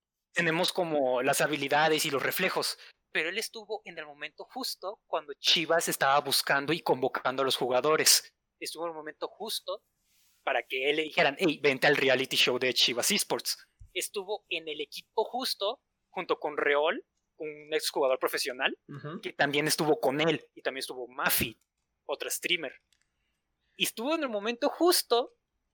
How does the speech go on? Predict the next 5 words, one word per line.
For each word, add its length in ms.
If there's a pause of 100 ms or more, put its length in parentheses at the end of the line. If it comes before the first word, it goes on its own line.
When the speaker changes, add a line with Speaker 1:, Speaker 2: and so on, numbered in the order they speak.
(180)
Speaker 1:
donde 360
ganó 600
el 140
reality 440
show. 360